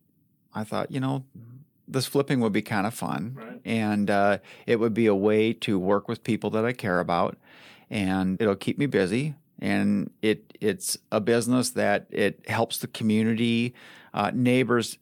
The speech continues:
Speaker 1: I mean, just love, love, love when you come in and do a good job on their home. That's how we got into it.
Speaker 2: What advice would you give to someone just starting off in the business of rehabbing?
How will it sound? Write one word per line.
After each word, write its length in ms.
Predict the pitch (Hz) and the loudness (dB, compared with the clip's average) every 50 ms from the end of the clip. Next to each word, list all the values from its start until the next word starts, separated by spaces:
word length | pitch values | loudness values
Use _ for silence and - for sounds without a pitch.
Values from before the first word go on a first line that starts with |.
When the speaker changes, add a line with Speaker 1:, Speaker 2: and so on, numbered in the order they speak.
| _ - | _ -4
Speaker 1:
I 60 | 110 | -2
mean, 300 | 120 120 113 113 110 - | -2 0 0 0 -2 -2
just 320 | - 123 110 - - - - | -4 -6 -6 -6 -8 -8 -4
love, 500 | 87 117 120 127 135 139 135 143 139 117 | -2 2 2 4 4 6 4 4 4 4
love, 300 | 113 113 117 104 - 107 | 4 4 4 2 2 4
love 260 | 110 110 113 107 - | 4 4 4 4 2
when 120 | 101 104 | 2 0
you 80 | 101 95 | 0 0
come 280 | - - 120 110 113 | -2 -4 -2 0 0
in 100 | 113 110 | 2 2
and 120 | 107 104 95 | 2 0 0
do 140 | 104 98 98 | 0 0 0
a 40 | |
good 180 | 87 101 101 92 | 0 -2 -2 -2
job 240 | 101 92 90 90 95 | 0 0 0 2 2
on 100 | 101 104 | 0 0
their 120 | 107 120 123 | -2 -2 -4
home. 420 | 113 98 90 90 92 90 95 - - - - - - - - _ _ _ _ _ _ _ _ - | -2 -2 -2 0 0 -2 -2 -4 -8 -14 -20 -20 -20 -20 -20 _ _ _ _ _ _ _ _ -2
That's 160 | 110 127 - | -2 -2 0
how 120 | 156 151 147 | 0 0 2
we 100 | 147 135 | 2 4
got 160 | 143 143 139 | 4 4 4
into 200 | 151 170 170 127 | 2 0 0 -2
it. 120 | 107 - - - _ _ _ _ | -4 -6 -8 -14 _ _ _ _
Speaker 2:
What 160 | - 156 190 | 0 2 4
advice 380 | 202 170 135 165 165 156 - - | 4 4 4 2 2 2 0 -2
would 160 | 151 127 120 | -4 -2 0
you 100 | 135 131 120 | 0 -2 0
give 380 | - 131 127 127 123 117 - - | 0 0 0 2 0 -2 -6 -6
to 240 | - 123 123 120 | -2 -2 -2 -2
someone 380 | 110 - - 135 127 127 117 110 | -2 -2 -2 -2 0 -2 -2 -2
just 200 | 104 135 120 - | -2 -2 -2 -2
starting 400 | - - 131 120 120 117 110 113 | -4 -2 -2 -2 0 -2 -2 -2
off 220 | 113 117 110 - | -2 -2 -2 -4
in 80 | 117 110 | -6 -6
the 60 | 110 | -2
business 420 | 104 127 120 107 120 113 101 - 110 | 0 0 0 0 0 -4 -4 -4 -6
of 100 | 104 - | -6 -4
rehabbing? 560 | 117 110 104 92 104 92 92 95 95 98 | -4 -4 -2 -2 -4 -4 -4 -6 -10 -16